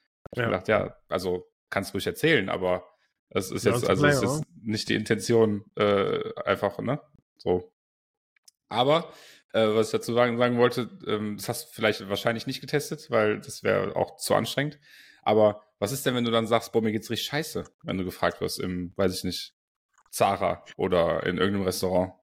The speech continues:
Speaker 2: Also,
Speaker 1: Was
Speaker 2: bei
Speaker 1: passiert
Speaker 2: dem
Speaker 1: denn dann?
Speaker 2: Restaurant, das Essen war so teuer, da hätte ich eigentlich sagen müssen, "Mir geht's scheiße", ne? Also, schon
Speaker 1: <laughs>
Speaker 2: vorher, um einfach zu gucken, was die dann, was die dann machen.
Speaker 1: Ja.
Speaker 2: Ne? Das haben wir
Speaker 1: Aber
Speaker 2: ja
Speaker 1: hast du nicht
Speaker 2: verdient.
Speaker 1: gemacht, leider. Schade.
Speaker 2: Hab
Speaker 1: Das
Speaker 2: ich
Speaker 1: hätte ich,
Speaker 2: nicht gemacht.
Speaker 1: das
Speaker 2: Ja, mir
Speaker 1: wär
Speaker 2: ging's ja auch nicht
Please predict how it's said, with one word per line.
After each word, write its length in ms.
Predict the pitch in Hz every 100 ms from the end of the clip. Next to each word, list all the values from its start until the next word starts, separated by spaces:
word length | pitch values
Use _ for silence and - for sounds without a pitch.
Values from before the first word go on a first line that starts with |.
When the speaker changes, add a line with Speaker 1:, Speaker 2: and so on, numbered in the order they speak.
| _ _ _ _ _ _ _
Speaker 2:
Also, 200 | 123 120
Speaker 1:
Was 0 |
Speaker 2:
bei 120 | 143
Speaker 1:
passiert 160 | 143 156
Speaker 2:
dem 60 | 180
Speaker 1:
denn 40 |
dann? 140 | 175
Speaker 2:
Restaurant, 480 | - 139 151 165 160 - _ - _ _ _ _ _ -
das 120 | 123
Essen 300 | 151 165 147
war 100 | 135
so 180 | 120 160
teuer, 340 | - 143 147
da 80 | 127
hätte 140 | 131 120
ich 100 | 123
eigentlich 200 | 120 110
sagen 200 | 117 113
müssen, 180 | 110 107
"Mir 60 |
geht's 160 | 95 -
scheiße", 280 | 98 - 104
ne? 140 | 117 - - 156 180
Also, 140 | 113 170
schon 180 | 127 143
Speaker 1:
<laughs> 80 |
Speaker 2:
vorher, 340 | 135 131 127 131
um 240 | 131 131
einfach 280 | 131 151 151
zu 160 | - 135
gucken, 300 | 160 151 135
was 160 | 123
die 140 | - 117
dann, 320 | 113 110 107
was 140 | 110 -
die 100 | 104
dann 120 | 98
machen. 240 | 98 - - - _ _ -
Speaker 1:
Ja. 140 | 131
Speaker 2:
Ne? 120 | 127 - - _ _ - - - - _ -
Das 120 | -
haben 120 | 120
wir 60 | 117
Speaker 1:
Aber 80 |
Speaker 2:
ja 0 |
Speaker 1:
hast 140 | 131 135
du 40 |
nicht 100 | 117
Speaker 2:
verdient. 20 |
Speaker 1:
gemacht, 300 | 101 110 -
leider. 260 | 104 95 92 -
Schade. 420 | - 107 98 90 -
Speaker 2:
Hab 100 | 117
Speaker 1:
Das 180 | 107 -
Speaker 2:
ich 0 |
Speaker 1:
hätte 160 | 110
ich, 40 | -
Speaker 2:
nicht 180 | 107 -
gemacht. 0 |
Speaker 1:
das 160 | 113 139
Speaker 2:
Ja, 0 |
mir 120 | 151
Speaker 1:
wär 0 |
Speaker 2:
ging's 240 | 110 107 107
ja 80 | 147
auch 40 |
nicht 140 | 117